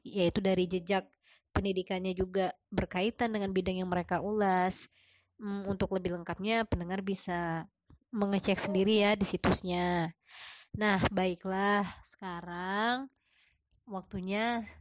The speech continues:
eh, saya akan membacakan sebuah buku dari Rumah Fikih. Buku ini berjudul, <clears throat> buku yang akan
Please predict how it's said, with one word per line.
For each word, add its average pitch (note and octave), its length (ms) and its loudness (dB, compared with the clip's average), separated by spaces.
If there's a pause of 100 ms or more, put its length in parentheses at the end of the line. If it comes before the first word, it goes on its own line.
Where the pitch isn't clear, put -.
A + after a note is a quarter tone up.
(200)
eh, F#3+ 160 -6
saya G3+ 320 -6
akan A3 240 -8
membacakan G3 720 -10
sebuah G3+ 320 -8
buku A3 720 -14 (960)
dari F#3+ 240 -14
Rumah G3 240 -14
Fikih. G3 640 -8 (1300)
Buku G3+ 400 -10
ini G3+ 400 -8
berjudul, F#3+ 1120 -10 (880)
<clears throat> G3 320 -10 (1300)
buku F#3+ 320 -10
yang G3+ 160 -4
akan F#3 480 -8